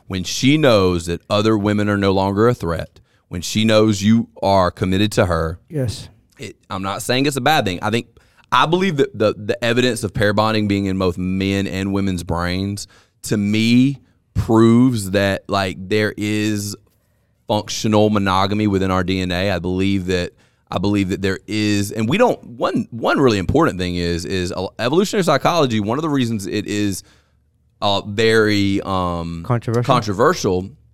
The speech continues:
Speaker 1: not even necessarily controversial, but called into question
Speaker 2: Yes.
Speaker 1: is it's very hard to research 'cause there's not a lot of things, evidence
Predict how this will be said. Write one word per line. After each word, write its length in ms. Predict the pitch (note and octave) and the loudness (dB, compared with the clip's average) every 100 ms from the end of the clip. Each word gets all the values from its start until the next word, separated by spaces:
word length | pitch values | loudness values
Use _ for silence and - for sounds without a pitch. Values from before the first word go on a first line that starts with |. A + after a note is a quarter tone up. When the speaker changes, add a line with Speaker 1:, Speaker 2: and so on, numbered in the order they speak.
| - | -16
Speaker 1:
not 320 | A#2 C#3+ E3 A3 | -12 -12 -8 -6
even 220 | F3 B2 | -2 -2
necessarily 340 | B2+ A2+ A2 | -2 0 -2
controversial, 440 | A2 F#2+ G2 A2 - - - | -2 -4 -4 -4 -8 -10 -4
but 120 | - | -2
called 320 | - D3 D#3+ | 0 0 0
into 160 | D3 A2+ | 0 -4
question 600 | - D3+ G3 - G2+ F#2+ | 0 0 0 -4 -6 -2
Speaker 2:
Yes. 180 | B2+ G#2 | -2 -2
Speaker 1:
is 120 | A2 | -4
it's 120 | G2+ | -6
very 380 | G2 A#2 B2 B2 | -4 2 4 4
hard 240 | A2 G#2+ F#2+ | 4 2 2
to 40 | |
research 640 | F2+ D3 - - - - - - | -2 -2 -2 -6 -8 -14 -20 -8
'cause 160 | C3+ A#2+ | -2 0
there's 200 | A2+ G#2 | 0 0
not 300 | A2 A#2 C#3 | 2 2 4
a 20 | |
lot 240 | C#3 A#2 | 4 4
of 140 | A2 G2+ | 2 0
things, 340 | A2+ A#2 A2+ - | 0 0 -2 -2
evidence 840 | B2+ D3+ A#2+ G2 F#2 - - - | 0 2 2 2 0 -2 -10 -12